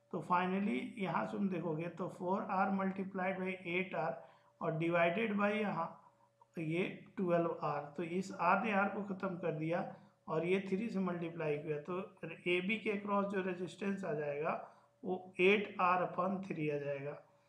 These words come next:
तो यहाँ से देखोगे तो एट आर upon three, तो यहाँ से जो B option है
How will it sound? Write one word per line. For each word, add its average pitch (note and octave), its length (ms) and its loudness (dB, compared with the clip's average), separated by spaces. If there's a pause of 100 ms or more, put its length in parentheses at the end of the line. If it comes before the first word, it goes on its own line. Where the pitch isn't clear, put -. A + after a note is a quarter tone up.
(220)
तो G#3 60 0
यहाँ F#3+ 360 4
से B3+ 140 -2
देखोगे A3+ 420 -2
तो A3+ 140 -4 (160)
एट G3 340 2
आर G3+ 280 4
upon F#3+ 380 2
three, E3+ 240 -2 (880)
तो G3+ 460 4
यहाँ F#3 360 2
से A3 140 -2
जो G#3+ 160 0
B G3+ 280 0
option D#3+ 400 2
है D#3+ 220 -6